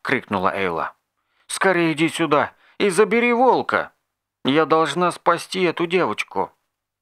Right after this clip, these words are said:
Когда Ридак вышел из палатки, она повелительным голосом приказала волчонку оставаться с ним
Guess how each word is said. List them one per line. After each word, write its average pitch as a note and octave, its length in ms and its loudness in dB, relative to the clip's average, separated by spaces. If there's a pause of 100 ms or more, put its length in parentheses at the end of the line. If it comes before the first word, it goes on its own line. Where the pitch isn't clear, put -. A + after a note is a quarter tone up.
(1800)
Когда C3 360 0
Ридак D#3+ 400 0
вышел C3 380 0
из G2 100 -4
палатки, D#3 500 -2
она G3 240 0
повелительным D#3 760 -2
голосом C3+ 480 -2
приказала A2 560 -2
волчонку C#3 580 -4
оставаться G#2+ 600 -2
с - 100 -16
ним D#2+ 200 -10